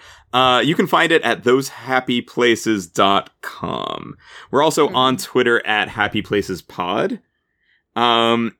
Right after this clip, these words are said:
Speaker 1: and we're both on Twitter all the time. That's our main social media. So I'm
Speaker 2: S-, so much.
Speaker 1: I'm at Buddy underscore Duquesne.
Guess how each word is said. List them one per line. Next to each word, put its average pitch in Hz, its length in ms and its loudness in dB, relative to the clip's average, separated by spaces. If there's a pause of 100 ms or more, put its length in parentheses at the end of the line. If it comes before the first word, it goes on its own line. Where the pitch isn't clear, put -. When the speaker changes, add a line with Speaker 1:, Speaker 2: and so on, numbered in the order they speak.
(100)
Speaker 1:
and 156 680 2
we're 113 180 2
both 123 460 2
on 135 140 0
Twitter 101 420 2
all 90 200 -2
the 85 120 -2
time. 76 320 -4
That's 82 160 -4
our 101 80 4
main 87 440 0
social - 340 0
media. 90 480 2
So 127 180 -2
I'm 175 200 0
Speaker 2:
S-, - 120 -8 (140)
so - 480 -6
much. 170 120 -10
Speaker 1:
I'm 165 200 2
at 127 400 0
Buddy 131 320 4
underscore 113 480 0
Duquesne. 82 580 -4